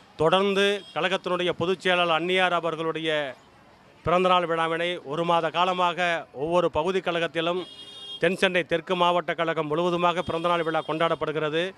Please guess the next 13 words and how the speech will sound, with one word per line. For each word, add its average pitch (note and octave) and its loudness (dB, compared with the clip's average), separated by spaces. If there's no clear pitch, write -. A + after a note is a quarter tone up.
அதன் D3 -6
தொடர்ச்சியாக F#3 2
இன்றைய E3+ 0
தினம் E3+ -4
நம்முடைய E3 0
பகுதி G3 2
கழகத்தினுடைய F3 0
செயலாளர் E3+ 0
தர்மா F3+ 2
அவர்களுடைய D#3 -2
தலைமையிலே F#3 2
இன்றைய E3+ -2
தினம் F3 -2